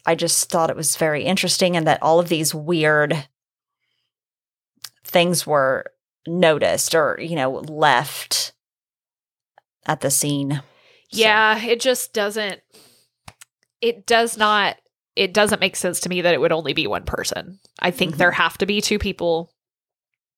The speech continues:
Speaker 2: There had to have been some sort of premeditation or th-, thinking ahead of time of, "We either have to take gas with us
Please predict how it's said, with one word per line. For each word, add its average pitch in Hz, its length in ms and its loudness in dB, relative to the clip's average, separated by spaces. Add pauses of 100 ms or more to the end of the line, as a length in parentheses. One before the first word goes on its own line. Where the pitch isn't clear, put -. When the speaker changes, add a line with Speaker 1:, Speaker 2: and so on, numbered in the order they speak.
(920)
Speaker 2:
There 202 140 -2
had 208 360 2
to 208 260 4
have 190 200 0
been 180 280 0
some 185 300 -2
sort 196 240 0
of 180 160 -4
premeditation 180 1120 -2
or 175 600 0 (360)
th-, - 260 -16 (140)
thinking - 960 -2
ahead 165 380 0
of 165 140 -2
time 170 560 0
of, 165 600 -4 (1700)
"We 196 180 -10
either 180 340 2
have 175 240 2
to 196 100 0
take - 280 -4
gas 160 400 -2
with 196 160 0
us 208 400 2